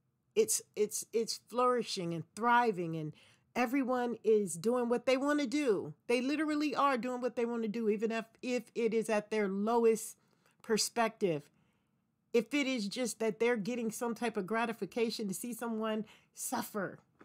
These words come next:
they're still getting something. And it's a sick way to look at life. But if they can do it and, and, and have all that hate and,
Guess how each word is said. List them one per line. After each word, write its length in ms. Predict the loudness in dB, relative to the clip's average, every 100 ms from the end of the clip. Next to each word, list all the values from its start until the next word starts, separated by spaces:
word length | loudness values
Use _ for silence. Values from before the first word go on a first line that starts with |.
| _ _ _ -2
they're 160 | 0
still 560 | 0 -4 -2 0 0 -2 -4
getting 400 | -2 0 0 0
something. 840 | 0 2 2 2 2 2 -2 -10 -20 _ _
And 120 | -4 -4
it's 160 | -4
a 40 | -8
sick 360 | -6 -6 -6
way 240 | -2 0 0
to 80 |
look 240 | 0 -4 -4
at 100 | -2
life. 320 | 0 0 -2 -4
But 160 | -4
if 80 | -4 -4
they 180 | -2 -2
can 220 | -2 -4
do 220 | -2 0
it 240 | 2 0 -4 -18 -20 -6
and, 300 | 0 0 0
and, 300 | -2 -2 -2
and 300 | -4 -4 -4
have 280 | -2 0 2
all 200 | 4 4
that 240 | 2 -6 -4
hate 340 | 0 2 2
and, 240 | 0 -2